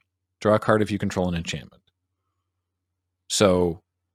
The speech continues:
if you have either of those, you get to draw one card. But if you have both of them, you get to draw two. And it was not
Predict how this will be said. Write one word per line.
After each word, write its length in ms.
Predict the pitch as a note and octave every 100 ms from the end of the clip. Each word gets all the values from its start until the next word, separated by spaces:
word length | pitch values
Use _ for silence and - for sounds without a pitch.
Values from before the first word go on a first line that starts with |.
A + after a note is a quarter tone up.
| _
if 100 | -
you 80 | G#2+
have 120 | G#2
either 220 | C3+ G#3+ B2+
of 60 |
those, 300 | F#2+ F2+ G2+
you 80 | G#2
get 120 | F#2
to 60 | F#2+
draw 180 | F2 E2+
one 240 | E2+ G#2+
card. 280 | G2+ D2+ D2+
But 60 | F#2
if 100 | F2
you 80 | F2
have 100 | D#2+
both 200 | E3 D#3+
of 20 |
them, 120 | G#2
you 60 | F#2
get 100 | F#2
to 60 |
draw 140 | - F#2
two. 400 | - F3 A2 G2
And 220 | A2+ A2+ A2+
it 160 | A#2+ -
was 220 | C3+ A2+
not 460 | F#2+ F2+ G2+ A#2+